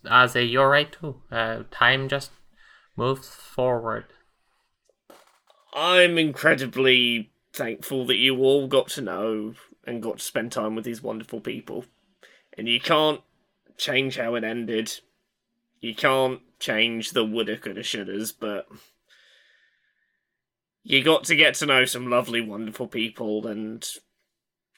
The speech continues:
Speaker 2: I'm glad that you were in each other's lives. It sounds like you really made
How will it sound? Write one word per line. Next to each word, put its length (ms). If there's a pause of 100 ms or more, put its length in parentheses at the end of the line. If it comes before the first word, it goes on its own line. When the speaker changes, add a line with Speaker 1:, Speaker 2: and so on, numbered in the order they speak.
(300)
Speaker 2:
I'm 100
glad 340
that 120
you 180
were 120
in 120
each 180
other's 240
lives. 640
It 200 (480)
sounds 420
like 280 (840)
you 160
really 240
made 400